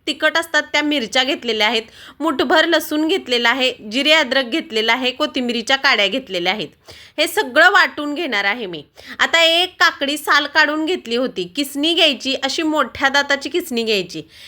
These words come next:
यामुळे काय होईल, अगदी व्यवस्थित काकडी खाताना दाताखाली येईल, तिची भन्नाट अशी चव लागेल. त्यामुळे मोठ्या दाताची किसणी घ्यायची आणि सगळी किसून घ्यायची.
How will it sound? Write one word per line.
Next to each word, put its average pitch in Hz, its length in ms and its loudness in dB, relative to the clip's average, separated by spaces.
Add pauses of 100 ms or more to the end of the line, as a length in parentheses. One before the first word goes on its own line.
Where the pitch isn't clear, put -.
(140)
यामुळे 330 440 2
काय 330 260 0
होईल, 277 320 -4 (120)
अगदी 247 400 -4
व्यवस्थित 311 420 -4 (100)
काकडी 269 400 0
खाताना 269 400 0
दाताखाली 262 600 0
येईल, 262 320 -2
तिची 269 240 -8
भन्नाट 262 540 0
अशी 330 180 -2
चव 254 260 -2
लागेल. 180 260 0 (460)
त्यामुळे 320 340 4
मोठ्या 294 480 0
दाताची 294 420 0
किसणी 285 580 -6
घ्यायची 285 480 -2 (120)
आणि 277 200 0
सगळी 269 540 -2
किसून 285 420 0
घ्यायची. 202 400 -2